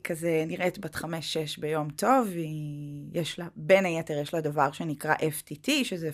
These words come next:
failure to thrive, שב-, בש-, בעטיו היא באמת קטנה מאוד, היא שוקלת באזור השש עשרה קילו, שזה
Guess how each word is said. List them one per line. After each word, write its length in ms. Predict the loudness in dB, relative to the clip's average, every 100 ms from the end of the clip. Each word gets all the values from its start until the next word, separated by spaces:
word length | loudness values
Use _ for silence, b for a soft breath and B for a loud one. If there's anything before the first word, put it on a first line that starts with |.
| 8
failure 340 | 8 10 6
to 240 | 4 -2 8
thrive, 400 | 12 12 10 2
שב-, 1200 | -2 -2 -4 -14 -20 -20 -20 -20 -20 -12 6 8 6 0 _ 2
בש-, 320 | 4 4 2 0
בעטיו 680 | 6 6 6 4 10 10 10
היא 180 | 6
באמת 440 | 4 4 4 0 -6
קטנה 480 | -4 0 4 4 6
מאוד, 260 | 6 4
היא 60 | 2
שוקלת 400 | -2 2 4 2
באזור 320 | 0 -2 -2
השש 260 | -2 -2 -2
עשרה 240 | -4 -6
קילו, 340 | -4 -4 -4 -6
שזה 260 | -4 -2